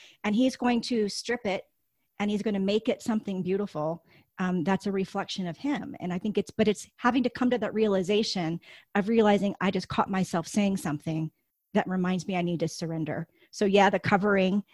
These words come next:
and then the place that recognizes that this is something that I need to work on. And I think that's healthy. It's healthy to go through those assessments and be like, "Okay, what's the area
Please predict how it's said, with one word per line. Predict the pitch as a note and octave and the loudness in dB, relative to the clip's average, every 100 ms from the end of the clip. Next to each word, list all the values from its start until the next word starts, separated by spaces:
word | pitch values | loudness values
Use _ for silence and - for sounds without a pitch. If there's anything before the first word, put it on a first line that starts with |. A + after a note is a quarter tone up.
| _ - | _ 0
and | F#3+ | 2
then | F#3+ F#3+ | 4 2
the | F#3 | 2
place | - G3 - | 4 4 4
that | - | 0
recognizes | F#3+ G3+ F3+ F3+ F3 F#3 E3+ | 0 0 0 0 0 -2 -4
that | - D#3 | -6 -6
this | F#3+ F#3+ | -6 -6
is | |
something | - F#3 F3 F3+ | -6 -6 -4 -2
that | F3 | -2
I | D#3+ | 0
need | D#3+ D#3 | -2 -2
to | |
work | D3+ D3+ D3+ | -4 -4 -4
on. | F3+ | -2
And | C#4+ | -2
I | |
think | F#4 D5 | 0 -2
that's | D#5+ - | -2 -4
healthy. | C#4+ E4+ - G3+ - - - | -4 -4 -2 -4 -4 -16 -4
It's | B3 | -4
healthy | - C#4 E4+ | 0 0 2
to | C#4 | 2
go | A3 A3 A3 | 4 4 4
through | - G#3+ | 2 2
those | G#3+ F#3+ | 0 -2
assessments | F#3 F#3 G3+ - F#3+ - | -2 -2 -2 -4 -8 -6
and | G3+ - | -6 -2
be | G#3 | 2
like, | G3 F#3 - - - | 2 2 -4 -12 -4
"Okay, | G3+ G3 | 2 2
what's | F3+ A3+ - | 4 0 0
the | A3+ - | -4 0
area | A3 A#3 G3+ E3 G3+ | 2 4 4 4 2